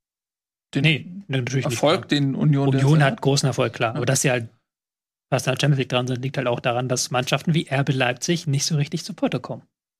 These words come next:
Speaker 1: Ja, genau. Aber das ist ja dann, klar ist es jetzt dann deren Misserfolg zu verdanken oder dem eigenen Können. Aber da muss man eben sagen, okay,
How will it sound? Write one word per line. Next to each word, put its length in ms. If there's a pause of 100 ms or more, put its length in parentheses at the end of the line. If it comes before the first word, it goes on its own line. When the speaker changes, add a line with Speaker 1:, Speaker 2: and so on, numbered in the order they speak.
(600)
Speaker 1:
Ja, 180 (140)
genau. 360
Aber 160
das 140
ist 100
ja 120
dann, 380 (220)
klar 220
ist 120
es 120
jetzt 300 (120)
dann 560
deren 340
Misserfolg 640 (500)
zu 120
verdanken 440
oder 140
dem 140
eigenen 720
Können. 360
Aber 260
da 120
muss 200
man 100
eben 140
sagen, 300
okay, 340